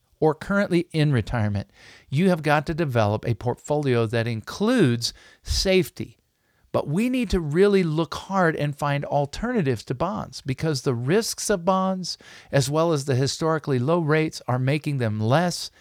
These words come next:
and less attractive. There is a better route to those who still want growth, but aren't interested in shifting your portfolio to a high-risk portfolio. It's really about finding those bond and income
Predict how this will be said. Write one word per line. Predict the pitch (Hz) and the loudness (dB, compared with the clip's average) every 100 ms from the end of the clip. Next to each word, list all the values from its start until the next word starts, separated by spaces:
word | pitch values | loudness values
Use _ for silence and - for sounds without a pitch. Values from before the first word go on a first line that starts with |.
| - _ _ | -20 _ _
and | 127 104 104 | -2 0 2
less | 110 135 135 - - | 4 2 0 -4 -6
attractive. | 120 - 98 85 - - _ _ _ _ - | -6 -4 -6 -8 -14 -16 _ _ _ _ 0
There | 131 127 - | 2 2 2
is | 151 151 | 4 4
a | 170 | 4
better | 139 139 139 | 4 4 4
route | 101 104 - | 2 0 -4
to | 127 | -2
those | 113 120 113 | 2 2 2
who | 110 | 0
still | 98 - 139 | -2 2 4
want | 139 135 113 | 4 2 2
growth, | 120 104 107 - - - - | 2 4 0 -6 -20 -20 -4
but | - 156 | 0 2
aren't | 330 196 | 4 4
interested | 151 165 147 165 151 | 2 0 -2 0 0
in | 139 | 0
shifting | - 180 156 170 147 | 2 2 2 -2 0
your | 139 | -2
portfolio | - 147 - 139 135 135 | -2 -4 0 2 4 4
to | 131 123 101 | 2 0 0
a | 95 | -2
high-risk | - 101 127 135 135 135 117 120 101 - - - _ - | -2 -2 0 0 0 2 4 4 4 0 -4 -8 _ -6
portfolio. | 110 - 110 98 87 - _ _ _ _ - | -6 -4 -6 -6 -8 -14 _ _ _ _ 0
It's | 131 - | 0 2
really | 120 143 156 | 0 2 2
about | 120 113 110 | 2 0 0
finding | - 131 127 131 123 | -4 -2 0 -2 -2
those | 110 127 | -4 -4
bond | 101 113 120 131 | -4 0 0 0
and | 120 | -2
income | 117 117 120 - 120 | -2 0 -2 -2 -4